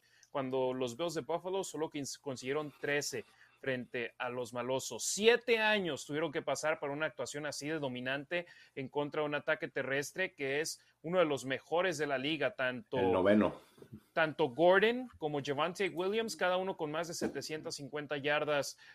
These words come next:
Speaker 1: por tierra. Eh, increíble lo que habían hecho de cara a este juego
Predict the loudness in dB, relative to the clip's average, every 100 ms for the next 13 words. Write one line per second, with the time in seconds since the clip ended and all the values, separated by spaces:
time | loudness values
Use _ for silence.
0 | _ 0 2 2 0 0 2 4 2 0
1 | -2 -12 -10 -10 -10 -14 -6 -4 2 4
2 | 4 4 2 2 0 2 0 0 -2 -2
3 | 0 0 4 4 6 4 2 -2 0 0
4 | 2 2